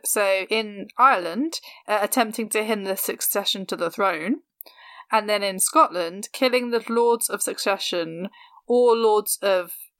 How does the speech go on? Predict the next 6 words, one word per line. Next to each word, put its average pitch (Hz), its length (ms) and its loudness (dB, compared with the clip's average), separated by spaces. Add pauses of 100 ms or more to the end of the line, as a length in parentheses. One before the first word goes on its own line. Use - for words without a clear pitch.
(240)
Justiciary. 175 1000 0 (1080)
And 214 460 4 (100)
in 220 240 0
Scots - 540 0
law 202 240 4
only, 196 640 2